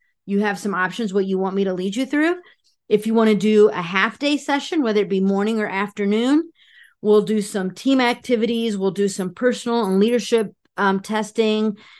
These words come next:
and discussion, some talks about goals and strategic planning. And then I'll also offer an all day session. So it really just goes in depth into multiple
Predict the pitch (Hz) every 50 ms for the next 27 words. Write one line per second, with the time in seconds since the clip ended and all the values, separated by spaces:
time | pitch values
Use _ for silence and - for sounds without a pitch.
0 | - _ _ - 190 190 175 185 185 - - 220 208 220 208 - 220 208 202 208
1 | 202 208 208 202 - _ _ _ _ _ _ _ - - - 196 190 190 - 202
2 | 220 214 208 208 - - 202 165 185 180 170 143 175 175 170 208 226 233 233 233
3 | 226 226 220 220 220 214 202 - - - _ _ _ - 185 190 190 190 190 190
4 | - - 190 - - 220 208 196 214 208 - - - 190 180 170 139 110 - -
5 | - _ _ _ _ _ _ _ _ - - - _ _ - 202 202 196 190 247
6 | 311 330 311 262 240 226 226 208 - 208 302 285 - 214 220 226 220 - 226 208
7 | 196 180 - - - 196 196 190 190 - 190 185 180 - 190 190 190 - - 190
8 | 202 202 202 202 180 170 - 196 196 196 180 165 165 160 - _ _ - - -
9 | 185 175 165 - 143 98 - - - - - _ - - - 220 202 196 175 190
10 | 196 220 226 240 254 196 214 202 175 165 156 208 202 202 202 196 - - 190 190
11 | 190 175 151 185 180 185 202 202 - - 180 185 185 - 185 180 180 175 185 190
12 | 208 185 - 214 214 214 208 202 196